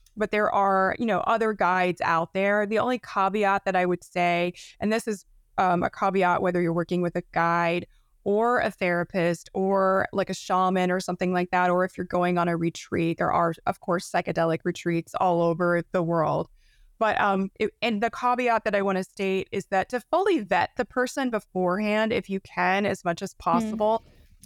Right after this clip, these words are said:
Speaker 1: read reviews. If you're going on a t-, retreat, read reviews of the retreat. Um, if you are going to work with a therapist, check out their credentials, check out where they were trained,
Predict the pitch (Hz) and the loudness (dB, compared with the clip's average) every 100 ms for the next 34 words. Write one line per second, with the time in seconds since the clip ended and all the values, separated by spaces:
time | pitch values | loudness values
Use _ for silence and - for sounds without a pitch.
0 | - 226 247 226 240 202 208 208 214 214 | -4 -2 0 0 -2 0 0 2 0 -2
1 | - - 202 190 202 208 190 190 - 208 | -4 -4 -2 0 2 2 2 0 -4 -4
2 | 202 - 196 196 196 190 190 196 185 185 | -4 -2 0 0 0 0 0 -2 0 0
3 | 180 190 - 185 185 - 190 180 180 180 | 2 -2 -2 0 0 -2 -2 2 2 0
4 | - _ _ _ - 185 175 170 165 214 | -2 _ _ _ 0 2 2 0 -2 -4
5 | - 202 190 - 180 175 175 190 190 190 | -2 -2 0 2 2 2 0 0 0 0
6 | 175 180 185 185 _ 185 202 180 202 180 | 0 -2 -4 -8 _ 0 0 0 -2 -4
7 | - 180 196 185 180 - 196 175 170 190 | -6 -4 0 2 2 0 -2 -2 -2 -2
8 | 180 175 - 180 180 - - 180 180 180 | 0 -2 -2 -2 -2 -2 -8 -4 0 0
9 | 175 403 208 185 180 175 175 - 170 175 | 0 -2 -2 0 0 0 -2 -4 -4 -2
10 | 170 170 | 0 0